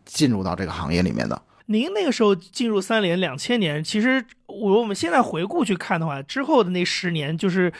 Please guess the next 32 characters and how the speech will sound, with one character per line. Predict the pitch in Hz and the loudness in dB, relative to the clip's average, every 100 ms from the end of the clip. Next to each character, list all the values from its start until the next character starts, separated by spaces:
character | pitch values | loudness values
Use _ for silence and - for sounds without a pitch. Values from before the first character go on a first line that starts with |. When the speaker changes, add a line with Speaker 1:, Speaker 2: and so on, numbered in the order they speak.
| - - - - | -12 -16 -16 -8
Speaker 2:
可 | 180 | -4
能 | 175 | -2
是 | 208 | -2
大 | 220 | 2
家 | 226 | 2
认 | 233 214 | 4 2
为 | 180 | 0
所 | 180 143 | -2 -2
谓 | 180 | 0
就 | 180 196 | 0 0
中 | 220 | 2
国 | 202 | 0
传 | 196 180 | 2 2
统 | 214 165 | 4 2
媒 | 165 | 0
体 | - 143 120 | -6 -14 -16
最 | - 247 185 | -4 0 0
高 | 170 214 | 2 0
速 | 202 | 0
发 | 185 190 | 0 0
展， | 175 120 | 0 -4
然 | 131 | -6
后 | 170 | -6
达 | 165 165 | -2 2
到 | 214 | 2
顶 | - 165 | 2 -4
峰 | 139 226 | -2 0
的 | 254 185 143 - | 4 2 0 0
那 | 190 | 2
段 | 170 165 | 2 0
时 | - 131 | -2 -4
间。 | 139 131 | -6 -6